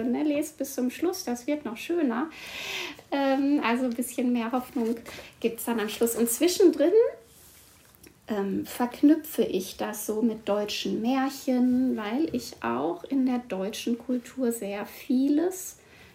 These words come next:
im Prinzip von den Themen finde, die wir eigentlich bearbeiten. Also diese Kriegskinder-, Kriegsenkel-Thematik.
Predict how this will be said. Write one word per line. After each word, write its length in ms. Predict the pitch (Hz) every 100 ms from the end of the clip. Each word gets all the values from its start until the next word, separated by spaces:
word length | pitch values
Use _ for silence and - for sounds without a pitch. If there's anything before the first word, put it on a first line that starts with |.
| _
im 180 | 240 233
Prinzip 800 | - 254 240 - - 240 240 -
von 220 | - 240
den 240 | 247 220
Themen 600 | - - 254 285 302 285
finde, 560 | 294 - 262 262 262 262
die 240 | 254 220
wir 280 | 220 220 214
eigentlich 600 | 208 208 - - 208 - -
bearbeiten. 840 | - 190 196 190 214 - 294 247 - - - - - - - - -
Also 160 | 202 208
diese 220 | 247 240
Kriegskinder-, 1400 | - 247 - - - - - - _ - - 233 220 220
Kriegsenkel-Thematik. 1400 | - 240 - 202 220 254 247 185 196 180 - - -